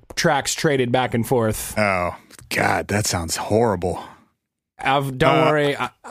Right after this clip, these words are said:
Speaker 1: don't worry. I'll ta-, I'll tackle this. I've listened to all of them. <laughs>
Speaker 2: Jesus, why?
Speaker 1: Um, Eminem. I mean, Eminem won that beef slash battle, and also Eminem is just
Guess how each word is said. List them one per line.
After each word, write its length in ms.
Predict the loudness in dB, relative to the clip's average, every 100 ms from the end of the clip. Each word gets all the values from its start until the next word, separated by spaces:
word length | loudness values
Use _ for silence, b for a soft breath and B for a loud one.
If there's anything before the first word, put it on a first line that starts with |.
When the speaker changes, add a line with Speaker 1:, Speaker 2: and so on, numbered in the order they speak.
| 0
Speaker 1:
don't 200 | 2 4
worry. 240 | 4 2
I'll 240 | 2 0 2
ta-, 220 | 0 0
I'll 160 | 0 0
tackle 300 | 0 0 0
this. 260 | 2 0 0
I've 240 | -2 2
listened 300 | 2 2 2
to 80 | 4
all 260 | 4 2
of 120 | 2 2
them. 340 | 2 2 0
<laughs> 340 | 0 0 0 0 2
Speaker 2:
Jesus, 420 | 2 2 2 0 -2
why? 580 | 0 2 4 4 2 0 B B -12 -12 -14 B B -2
Speaker 1:
Um, 540 | 2 2 2 2 0 -4 -2
Eminem. 920 | 2 2 2 2 2 2 2 0 -2 _ _ _ _ _ _ _
I 80 | 0
mean, 200 | 2 2
Eminem 680 | 2 2 2 2 2 0 -4
won 480 | -2 0 2 2 2
that 640 | 2 0 -4 -10 -14 -6
beef 300 | -2 0 0
slash 400 | -2 0 0 0
battle, 400 | 0 0 2 2
and 160 | 2 2
also 340 | 2 2 0
Eminem 480 | 2 2 2 0 0 0
is 100 | -2
just 300 | -4 -6